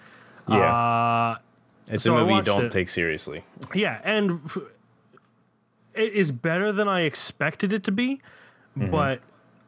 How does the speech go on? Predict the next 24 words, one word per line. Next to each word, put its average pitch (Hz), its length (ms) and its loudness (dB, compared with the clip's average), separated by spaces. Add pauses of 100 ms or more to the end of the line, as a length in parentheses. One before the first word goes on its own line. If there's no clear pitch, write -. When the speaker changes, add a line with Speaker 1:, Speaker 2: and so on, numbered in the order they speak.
(100)
Speaker 2:
the 135 680 0
Diablo 151 440 0
Cody 151 640 0
writing, 131 720 0 (100)
or 143 100 0
Di-, 135 280 -2
Diablo 131 340 0
Cody 131 340 -2
writing, 113 440 0 (480)
uh, 117 280 0
in 123 160 0
it, 113 200 -2
like, 120 140 -2
the 117 80 -4
dialogue, 113 680 0 (1160)
that 185 340 -4
dialogue 180 500 2
to 151 100 0
me 151 300 2
only 185 340 0
really 160 280 0
works 135 380 -2
when 127 180 0
it's, - 280 -2